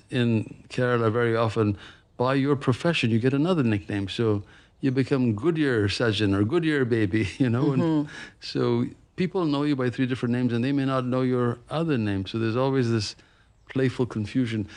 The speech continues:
Speaker 1: But with Big Amachi, her character, I just love the idea, and it's a bit of a conceit,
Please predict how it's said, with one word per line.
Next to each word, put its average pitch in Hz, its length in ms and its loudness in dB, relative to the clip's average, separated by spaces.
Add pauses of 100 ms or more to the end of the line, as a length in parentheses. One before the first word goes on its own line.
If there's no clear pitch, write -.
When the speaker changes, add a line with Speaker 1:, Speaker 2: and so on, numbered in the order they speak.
(180)
Speaker 1:
But 131 140 0
with 135 240 -2 (240)
Big 160 180 0
Amachi, 117 640 0
her 131 200 0
character, 101 720 -2 (720)
I 127 160 0
just 147 240 0
love 135 220 2
the 120 160 0
idea, 113 440 2
and 113 80 2
it's 104 140 0
a 110 60 -2
bit 147 120 2
of 131 120 2
a 127 60 4
conceit, 110 720 0